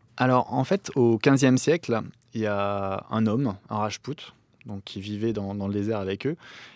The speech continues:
qui a eu une vision. Il voyait l'homme détruire l'environnement. Il y a eu une très forte sécheresse, donc dans ce désert qui est quand même très, très aride, désert du Thar, enfin voilà. Et cet homme, euh, leur a dit : «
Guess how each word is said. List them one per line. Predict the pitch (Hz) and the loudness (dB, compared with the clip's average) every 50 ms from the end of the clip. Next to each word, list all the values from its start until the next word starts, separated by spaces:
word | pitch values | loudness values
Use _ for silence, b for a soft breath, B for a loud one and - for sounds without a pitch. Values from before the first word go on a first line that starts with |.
| B B - | B B 0
qui | - | 2
a | 120 | 2
eu | 131 | 4
une | 151 147 135 | 4 2 2
vision. | 131 127 123 113 107 113 - _ _ _ _ _ _ _ _ - - - - | 2 0 0 0 -2 -2 -6 _ _ _ _ _ _ _ _ -20 -16 -10 -6
Il | 117 | -2
voyait | 113 120 120 131 151 139 | 2 2 2 2 2 2
l'homme | 131 139 139 | 4 4 4
détruire | 123 120 110 - - 139 123 | 2 0 0 0 0 0 2
l'environnement. | 117 107 107 107 104 107 107 107 117 170 202 _ _ _ B B B B B B B B | 2 0 0 0 0 2 0 0 -2 -4 -6 _ _ _ B B B B B B B B
Il | 113 | -2
y | 110 | 0
a | 110 | 0
eu | 110 | -2
une | 107 104 107 107 104 104 92 - - - _ - | -2 -4 -6 -6 -8 -8 -10 -14 -18 -20 _ -10
très | - - 135 | -4 -4 -4
forte | - - 131 - - 110 | -2 -2 -4 -4 -4 -8
sécheresse, | - - - - - 139 151 - - - - - _ _ _ - | -6 -6 -6 -6 -4 -6 -6 -8 -10 -16 -20 -20 _ _ _ -12
donc | 113 107 101 | -10 -8 -8
dans | 98 95 | -8 -8
ce | - 101 | -8 -6
désert | 101 104 104 104 113 110 - | -4 -2 -2 -2 -2 -4 -4
qui | - 98 | -6 -8
est | |
quand | - 98 | -6 -6
même | 101 101 - | -6 -6 -6
très, | - - 110 | -4 -4 -4
très | - - 110 107 107 | -2 -2 -2 0 0
aride, | 104 110 131 160 139 113 - B B B B B B B B B B B B - | 0 0 0 0 0 -2 -4 B B B B B B B B B B B B -4
désert | 107 98 101 98 95 | -4 -2 -2 -2 -4
du | 98 98 | -4 -4
Thar, | - - 110 110 117 | -2 0 0 2 0
enfin | 110 - - 98 98 101 | -2 -4 -6 -8 -8 -6
voilà. | 101 98 101 127 160 165 B B B B B B B B | -2 0 2 2 0 -2 B B B B B B B B
Et | - 123 | -4 0
cet | - 127 117 120 - | 2 2 2 4 6
homme, | 156 180 190 175 135 117 - - _ _ _ _ _ _ - 123 | 6 6 6 4 2 0 -2 -6 _ _ _ _ _ _ -2 0
euh, | 120 | 2
leur | 117 120 120 120 | 4 4 6 4
a | 117 113 | 4 2
dit : « | 117 135 151 170 190 | 0 -2 -4 -4 -4